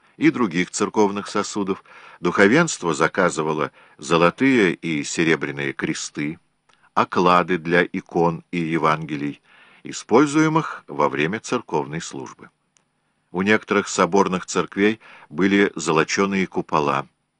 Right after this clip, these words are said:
а иногда золотыми и серебряными пластинами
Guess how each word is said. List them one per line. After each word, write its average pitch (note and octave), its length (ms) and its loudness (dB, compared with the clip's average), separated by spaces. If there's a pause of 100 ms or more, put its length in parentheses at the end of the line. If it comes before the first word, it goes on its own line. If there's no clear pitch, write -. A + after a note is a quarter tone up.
(240)
а D2+ 120 0
иногда D2+ 520 0 (240)
золотыми E2+ 720 -2
и F2+ 280 -2
серебряными D#2+ 680 0
пластинами F2+ 800 -6